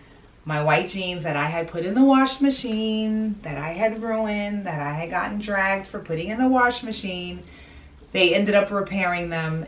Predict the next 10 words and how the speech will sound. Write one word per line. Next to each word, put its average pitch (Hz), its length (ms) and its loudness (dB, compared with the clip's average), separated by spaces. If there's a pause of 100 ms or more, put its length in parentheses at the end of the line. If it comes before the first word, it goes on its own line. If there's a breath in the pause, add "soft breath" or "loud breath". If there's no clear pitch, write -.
and 160 200 -4
they 151 120 -2
came 165 380 -6
out 156 400 -4 (460)
like 139 320 -2
new. - 180 -8 (1120)
Okay? 165 560 -2 (420 loud breath)
Now, 214 680 4 (100)
in 190 160 -4
hindsight, 214 1000 4